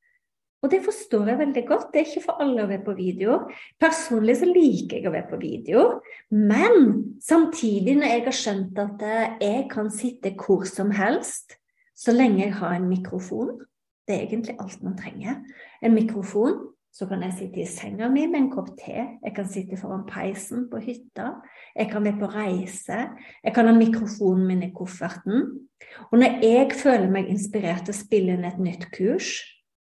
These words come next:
voilà! Det tar seriøst så lite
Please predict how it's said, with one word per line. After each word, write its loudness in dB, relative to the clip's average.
voilà! 6
Det 6
tar 4
seriøst 4
så 4
lite 0